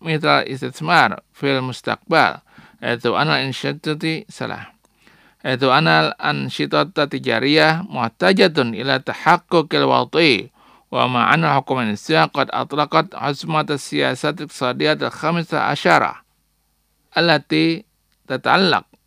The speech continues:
bil logistiyah fi nizamin nafidatil wahidah an-nusi. Wa fi hal munasabah araba serta an ragbati fi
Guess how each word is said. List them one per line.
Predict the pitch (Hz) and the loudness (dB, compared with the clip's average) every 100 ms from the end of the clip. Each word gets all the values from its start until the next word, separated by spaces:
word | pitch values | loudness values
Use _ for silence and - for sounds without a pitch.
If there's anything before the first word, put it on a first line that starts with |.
| _ _ _ _ | _ _ _ _
bil | - 151 143 | -4 -2 0
logistiyah | 139 135 123 - - 196 143 101 | 0 0 -6 -10 0 4 4 4
fi | - 131 | -2 -4
nizamin | 127 113 151 170 160 151 139 120 - | -4 -2 6 8 8 6 -2 -6 -6
nafidatil | 131 127 113 135 147 147 147 - 135 | -2 -2 0 -2 2 2 2 -2 -2
wahidah | 127 113 - 143 135 120 - | 0 -2 -2 -2 -2 -4 -4
an-nusi. | 123 123 117 110 160 156 90 120 - _ _ _ - | -6 -4 -6 -6 0 0 0 -6 -18 _ _ _ 2
Wa | 139 | 2
fi | 127 135 | 6 4
hal | 135 | 4
munasabah | 123 110 127 147 156 143 151 | 2 0 0 2 4 6 6
araba | 143 123 | 4 2
serta | 127 139 156 | -2 -2 0
an | 151 | 0
ragbati | 135 117 131 143 165 165 156 | 0 -2 0 0 0 -2 -2
fi | 156 160 | 0 0